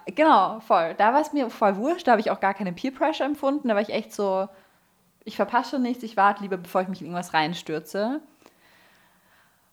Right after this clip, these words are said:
Habe ich mich jetzt in meine jetzige Beziehung reingestürzt? Ich glaub nicht wirklich, weil ich schon sehr viel overthinke und immer so bin, ich möchte die andere Person nicht verletzen. Wie ist es mit dir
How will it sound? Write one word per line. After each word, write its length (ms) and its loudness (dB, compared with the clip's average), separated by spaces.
Habe 160 2
ich 40 0
mich 160 6
jetzt 140 2
in 80 -2
meine 160 2
jetzige 320 -2
Beziehung 220 -2
reingestürzt? 460 2
Ich 100 -16
glaub 180 -2
nicht 240 -4
wirklich, 400 -6
weil 220 4
ich 160 -12
schon 220 -2
sehr 220 2
viel 200 -6
overthinke 640 -2
und 220 -4
immer 240 -6
so 100 -8
bin, 120 -2
ich 120 -4
möchte 160 -4
die 80 -2
andere 140 -2
Person 200 -2
nicht 140 -2
verletzen. 640 0
Wie 120 2
ist 120 2
es 60 -4
mit 160 -2
dir 80 0